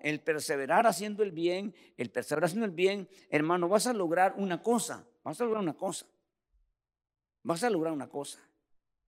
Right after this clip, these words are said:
¿Y qué vas a lograr? Vencer el mal. Porque el mal se vence haciendo el bien. ¿O quieres que el mal siga en ti? ¿Quieres eliminar, en otras palabras más gra-, drásticas,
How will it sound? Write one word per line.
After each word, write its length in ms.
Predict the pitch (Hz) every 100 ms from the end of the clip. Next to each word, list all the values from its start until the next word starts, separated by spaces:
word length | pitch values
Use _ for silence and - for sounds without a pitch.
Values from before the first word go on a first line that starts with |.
| _
¿Y 120 | 147
qué 140 | 185
vas 180 | 208 202
a 40 | 147
lograr? 380 | 131 175 240 - _ _ _ _ _ _
Vencer 840 | 131 120 165 147 135 - - 190
el 120 | 165 139
mal. 320 | 135 117 107 _ _ _ _ _ _ _ _
Porque 320 | 165 147 156
el 140 | 135
mal 260 | 131 170 190
se 140 | 156
vence 460 | 151 240 254 285 240 _ _
haciendo 380 | 131 156 147 127
el 80 | 117
bien. 240 | 110 - _ _ _ _ _ _ _ _ _ _ _ _ _ _ _ -
¿O 140 | 180
quieres 360 | 202 226 240 226
que 80 |
el 80 | 180
mal 180 | 175 196
siga 240 | - 196
en 100 | 156
ti? 260 | 127 113 - _ _ _ _ _ _ _ _ _ _
¿Quieres 360 | - 240 302 - -
eliminar, 680 | 175 165 156 147 202 240 - _
en 120 | 151
otras 200 | 214 226
palabras 400 | - 175 202 202
más 300 | 143 190 226
gra-, 260 | 160 180 185
drásticas, 480 | - 185 190 220 208